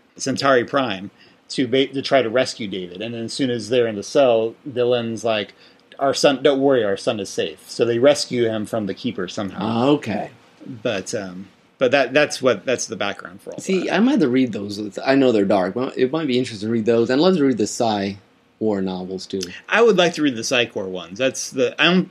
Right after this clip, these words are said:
Speaker 1: I don't know how much it goes into the war if it's just about Bester.
Speaker 2: I, I'll take that too. Bester's
Speaker 1: Yeah.
Speaker 2: a fascinating character.
Speaker 1: Yeah, yeah.
Speaker 2: Okay. Anything else? Um,
Speaker 1: Yeah, we're running
Speaker 2: no,
Speaker 1: long.
Speaker 2: we're,
Speaker 1: It's
Speaker 2: and we're already sidetracked from our sidetrack.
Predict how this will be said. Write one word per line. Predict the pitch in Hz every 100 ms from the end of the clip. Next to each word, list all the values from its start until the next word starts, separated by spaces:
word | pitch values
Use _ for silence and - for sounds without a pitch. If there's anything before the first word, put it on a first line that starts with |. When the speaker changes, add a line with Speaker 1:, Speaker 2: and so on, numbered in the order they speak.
| -
Speaker 1:
I | 165
don't | 190
know | 180
how | 175
much | 180 156
it |
goes | 147 147
into | 143 123
the | 120
war | 120 127 135
if | 113
it's | 104
just | - 117 117
about | 101 90
Bester. | 92 92 - - -
Speaker 2:
I, | - -
I'll | 113 104
take | -
that | - - -
too. | - -
Bester's | - 123 139 -
Speaker 1:
Yeah. |
Speaker 2:
a | -
fascinating | 92 95 101 95 -
character. | - -
Speaker 1:
Yeah, | - 101 82 -
yeah. | - 101 - -
Speaker 2:
Okay. | 131 -
Anything | 160 160 147 135 113
else? | 117 113 - -
Um, | 113 113 110 107 107 107 107 110
Speaker 1:
Yeah, | - 110
we're | 120
running | 127 135 147 131
Speaker 2:
no, | 147
Speaker 1:
long. | 147
Speaker 2:
we're, | 143
Speaker 1:
It's | 139
Speaker 2:
and | 135 131 131
we're | 131
already | 131 123 117 110
sidetracked | - 127 113 101 107 101
from | 107
our | 104
sidetrack. | 104 98 98 92 87